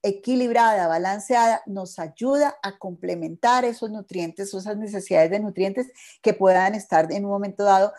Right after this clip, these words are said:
digamos, no tan equilibradas como esperamos. ¿Cuál es su fortaleza? Para que siempre lo recordemos, para que tú lo recuerdes.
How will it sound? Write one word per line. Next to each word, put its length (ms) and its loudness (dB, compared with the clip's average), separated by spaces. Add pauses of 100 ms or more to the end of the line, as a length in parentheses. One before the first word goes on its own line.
(160)
digamos, 460 0
no 300 0
tan 200 2
equilibradas 800 0
como 160 -10
esperamos. 580 -2 (480)
¿Cuál 240 4
es 140 4
su 100 -2
fortaleza? 680 -2 (100)
Para 180 2
que 120 -8
siempre 380 0
lo 120 -4
recordemos, 520 -8
para 240 -8
que 140 -2
tú 280 -2
lo 140 4
recuerdes. 600 0